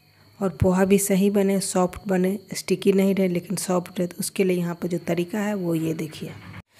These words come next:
आपको थोड़ा थोड़ा पानी लेना है हाथ में इस तरीके से और पोहे को भिगोना है। देखिए मैं कैसे कर रही हूँ, बस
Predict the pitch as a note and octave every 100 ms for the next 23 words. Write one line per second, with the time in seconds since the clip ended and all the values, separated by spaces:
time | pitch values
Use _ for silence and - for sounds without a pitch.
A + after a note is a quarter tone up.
0 | - _ - F3+ - F#3+ F#3 F#3+ F#3+ F#3+
1 | F#3 F3+ F#3 F#3+ F#3+ G3 G3 E3+ E3+ F#3+
2 | F3+ - F3 F3 F3 E3+ B3+ C#4 A3 F3
3 | - E3+ F3 G#3+ F#3 D#3+ D#3 D3+ D3 C#3
4 | - - - D#3+ - E3 D#3+ D#3 D3+ D3
5 | D3 D#3 D3+ D3 - _ _ _ _ _
6 | _ _ _ _ _ _ _ _ _ _
7 | _ _ F#3 F#3